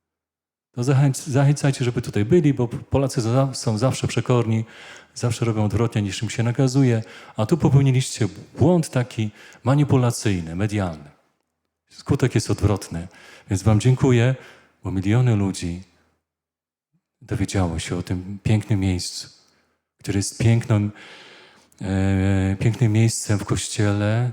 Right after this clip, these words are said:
duchowym skarbem, e, duchową perłą Kościoła katolickiego,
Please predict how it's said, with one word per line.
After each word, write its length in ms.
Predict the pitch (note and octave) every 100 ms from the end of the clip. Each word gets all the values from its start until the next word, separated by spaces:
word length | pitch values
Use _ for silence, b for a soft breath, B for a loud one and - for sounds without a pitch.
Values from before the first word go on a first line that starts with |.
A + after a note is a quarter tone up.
| -
duchowym 360 | G2 A2+ G2
skarbem, 720 | F#2+ - G2 G2 G2+ G2 G2+ G2+ _ _ b b b b b b b b _ _
e, 280 | - F#2 F#2
duchową 360 | G#2 G#2 G#2 G2
perłą 340 | G#2 G2 G2
Kościoła 460 | - F#2+ - G2+ F#2+
katolickiego, 840 | F#2+ F#2+ F#2+ - F#2+ F2+ F#2 G2+